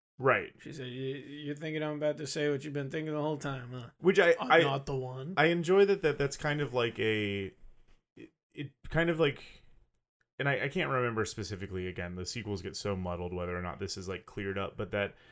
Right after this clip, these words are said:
Speaker 1: it, it's a little twist on the kind of chosen one,
Speaker 2: Right.
Speaker 1: uh, trope of saying that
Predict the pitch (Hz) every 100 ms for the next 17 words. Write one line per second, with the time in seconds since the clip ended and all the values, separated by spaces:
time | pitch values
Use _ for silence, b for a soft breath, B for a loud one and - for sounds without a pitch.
0 | b - 127 - 135 - 143 165 180 156
1 | - 135 127 - 113 107 95 104 101 85
2 | - 104 101 101 98 95 92 92 90 _
3 | _ _ _ - 90 107 98 95 92 92
4 | - - - 120 107 101 104 90 - 110
5 | 107 107 107